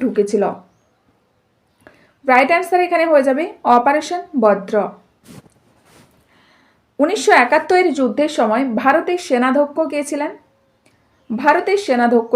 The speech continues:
ছিলেন জেনারেল মানিক শাহ। উনিশশো একাত্তরের যুদ্ধের শেষে পাকিস্তানের কতগুলো সেনা আত্মসমর্পণ করেছিল? তো তিরানব্বই হাজার সেনা আত্মসমর্পণ করেছিল। কোন যুদ্ধে ভারত লাহোর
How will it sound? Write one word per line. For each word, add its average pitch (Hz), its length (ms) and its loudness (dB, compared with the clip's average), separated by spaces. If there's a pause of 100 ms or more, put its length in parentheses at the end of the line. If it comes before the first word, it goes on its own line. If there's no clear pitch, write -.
(120)
ছিলেন 247 220 -2 (460)
জেনারেল 311 560 0 (120)
মানিক 214 280 -2
শাহ। 196 260 -4 (1600)
উনিশশো 381 340 0
একাত্তরের 285 600 2
যুদ্ধের 240 440 -4
শেষে 233 260 0 (240)
পাকিস্তানের 339 760 0
কতগুলো 320 520 0
সেনা 220 320 -4 (160)
আত্মসমর্পণ 311 840 -2 (100)
করেছিল? 285 340 -2 (520)
তো - 60 -4 (180)
তিরানব্বই 339 680 2
হাজার 226 260 0
সেনা 220 360 -4 (180)
আত্মসমর্পণ 254 920 -2
করেছিল। 214 380 -2 (1080)
কোন 339 280 4
যুদ্ধে 262 380 0 (220)
ভারত 294 440 2 (100)
লাহোর 240 520 4